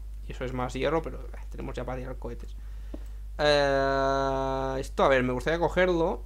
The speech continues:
¿Por qué lo sustituyo? De hecho, se me está a punto de romper el pico este. Mira, de hecho tiene un toque más.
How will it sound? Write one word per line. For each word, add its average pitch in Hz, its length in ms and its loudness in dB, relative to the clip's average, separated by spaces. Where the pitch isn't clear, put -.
¿Por 131 240 -2
qué 160 100 -2
lo 170 80 2
sustituyo? - 720 -6
De - 20 -10
hecho, 175 160 -4
se 151 140 -4
me 127 60 -2
está 160 140 -4
a 160 60 -4
punto 202 220 -2
de 131 60 -2
romper 127 340 -4
el 127 120 -6
pico 131 280 -8
este. - 260 -10
Mira, 135 140 0
de 147 80 0
hecho - 120 2
tiene 185 300 0
un 151 220 -2
toque 123 240 -2
más. - 420 -8